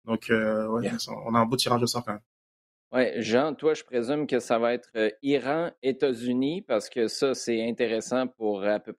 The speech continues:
Speaker 3: près toutes les pages d'un, euh,
Speaker 2: Mmh.
Speaker 3: quotidien.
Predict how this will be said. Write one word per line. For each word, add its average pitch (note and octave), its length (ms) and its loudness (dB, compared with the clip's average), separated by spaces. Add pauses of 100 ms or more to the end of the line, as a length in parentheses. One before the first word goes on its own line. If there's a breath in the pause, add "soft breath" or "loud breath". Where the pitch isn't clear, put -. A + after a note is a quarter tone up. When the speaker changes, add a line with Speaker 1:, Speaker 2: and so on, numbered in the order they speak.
Speaker 3:
près A2+ 260 2
toutes - 200 -8
les C3 120 4
pages B2 480 0
d'un, G#2+ 500 0
euh, G2+ 120 2
Speaker 2:
Mmh. G2 60 -2
Speaker 3:
quotidien. A#2+ 640 -2